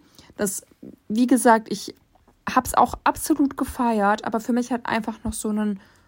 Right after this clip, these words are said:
Funke gefehlt, dass es für mich auch ein Highlight war. Deswegen, ich hatte gedacht, es wird ein Fünf-Sterne-Buch. Letztendlich hat es in Anführungszeichen nur für vier Sterne gereicht. Aber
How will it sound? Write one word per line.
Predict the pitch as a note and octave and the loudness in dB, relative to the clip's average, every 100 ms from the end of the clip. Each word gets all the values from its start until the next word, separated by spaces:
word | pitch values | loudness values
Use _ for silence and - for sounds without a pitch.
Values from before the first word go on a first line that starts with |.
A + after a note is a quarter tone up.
| _ _ | _ _
Funke | - C#4 C#4+ C#4 C4 | -4 0 0 0 -2
gefehlt, | A#3 A3+ - A3 G#3 G3+ - | 0 -2 2 2 2 0 -2
dass | G3+ G3 | -2 -2
es | F#3+ | -6
für | G#3 | -2
mich | G3+ G3 | -2 -2
auch | - G3+ | -2 -2
ein | G3+ F#3+ | -2 -2
Highlight | F3+ F3 F3 F3 E3+ | 0 2 0 -2 -2
war. | F#3+ F#3+ | 0 0
Deswegen, | G3 - G3 F#3+ F#3+ F#3+ - - _ _ | -4 -2 -2 2 0 -2 -10 -20 _ _
ich | - A3 | -6 -2
hatte | B3+ D4 | 2 4
gedacht, | B3+ C4 B3 | 4 6 4
es | B3+ B3 | 2 -2
wird | A#3 A3+ | -2 -2
ein | A3 | -2
Fünf-Sterne-Buch. | A#3 G#3+ - G#3+ G3+ G3 F#3+ G3+ G3+ G3 _ - - - _ | -2 -4 -4 -2 -2 -4 -4 -4 -4 -6 _ -20 -20 -20 _
Letztendlich | G#3 G3 - - G#3 G3+ - | -2 0 -2 0 0 0 -4
hat | G#3 - | -8 -4
es | G3+ - - _ _ _ | -4 -4 -12 _ _ _
in | G3+ | -4
Anführungszeichen | G#3 G3+ G#3 G3+ F#3+ - G3+ F#3+ F#3 E3+ | -2 -2 -2 -4 -4 -2 -2 0 -2 0
nur | G3+ G#3 A#3+ C4 C4+ C4+ - | 2 6 8 8 8 4 -2
für | - G#3 F#3+ F#3+ - | -10 -2 2 0 -4
vier | - F#3+ F3 | -8 -4 -4
Sterne | - - - - F#3+ | -6 -10 -10 -10 -14
gereicht. | - - - - A3+ A#3+ - | -16 -12 -8 -4 -4 -6 -2
Aber | G3+ G3+ G3+ G3+ G3+ | 2 4 6 8 6